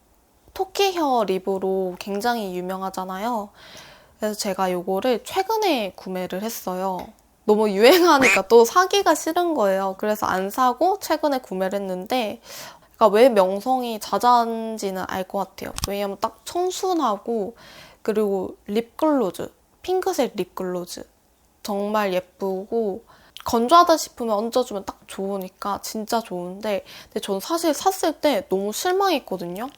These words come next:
왜냐하면 명성에 비해선 좋은 거 잘 모르겠고,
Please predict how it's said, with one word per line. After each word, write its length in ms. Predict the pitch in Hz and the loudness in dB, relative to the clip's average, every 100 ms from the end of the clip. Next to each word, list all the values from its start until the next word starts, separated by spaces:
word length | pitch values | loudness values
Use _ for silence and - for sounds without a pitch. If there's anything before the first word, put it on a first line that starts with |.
| - 190 | -14 -6
왜냐하면 580 | 196 214 208 208 214 185 - - _ _ | -4 -2 -2 -2 -4 -6 -14 -20 _ _
명성에 640 | 208 208 226 339 349 330 | 0 0 0 0 0 0
비해선 400 | - 214 208 196 | -2 -4 -4 -6
좋은 380 | 185 - 208 214 | -8 -4 -4 -4
거 100 | 208 | -6
잘 220 | 190 180 | -6 -8
모르겠고, 880 | 185 190 202 226 196 _ - 185 175 | -6 -6 -2 -2 -4 _ -10 -8 -10